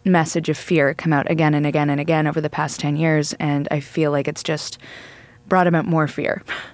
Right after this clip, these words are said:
And people don't wanna look outside of the bubble of their own life. And by, you know, studying these filmmakers that have inspired me, by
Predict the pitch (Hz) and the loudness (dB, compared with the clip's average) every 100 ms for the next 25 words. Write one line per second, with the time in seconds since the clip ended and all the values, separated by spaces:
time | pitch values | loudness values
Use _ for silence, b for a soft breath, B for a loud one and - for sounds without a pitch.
0 | B B B B B - 165 156 151 147 | B B B B B 2 4 4 2 -2
1 | - 180 170 160 156 147 156 156 151 147 | -4 -2 0 0 2 0 2 0 0 0
2 | 147 - 147 151 156 156 151 156 160 160 | -2 -2 -2 -2 -2 0 0 0 -2 -2
3 | 90 - - - - - 175 156 151 156 | -2 -2 -4 -8 -16 -4 0 2 0 -2
4 | - - _ - _ _ _ _ - - | -8 -20 _ -20 _ _ _ _ -10 -6
5 | - 165 156 156 170 185 - - - 175 | 0 0 2 0 -2 -4 -10 -20 -4 -2
6 | 156 - - 190 175 170 165 160 - 156 | -2 -4 -2 2 4 2 2 0 -2 -2
7 | 156 156 165 170 160 160 - 185 185 165 | -2 -2 -4 -2 -2 -2 0 2 4 4
8 | 165 156 151 147 | 2 2 0 -2